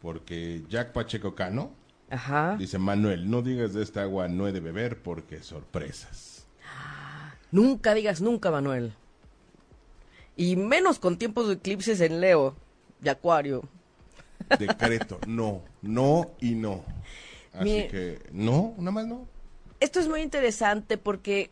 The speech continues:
Speaker 2: cuando hay una relación karmática, y voy a hablar de karma,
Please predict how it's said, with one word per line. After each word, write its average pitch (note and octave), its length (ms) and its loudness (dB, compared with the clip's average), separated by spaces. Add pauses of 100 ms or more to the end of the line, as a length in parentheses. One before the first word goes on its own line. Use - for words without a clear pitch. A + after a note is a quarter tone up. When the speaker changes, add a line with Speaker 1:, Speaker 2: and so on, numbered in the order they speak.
(100)
Speaker 2:
cuando G#3 800 8
hay D4 120 4
una E4+ 140 2
relación G#3+ 460 0
karmática, E3+ 840 0
y E3+ 120 0
voy F#3 180 2
a G3+ 40 6
hablar E3 300 4
de F3 100 -2
karma, C#3 460 0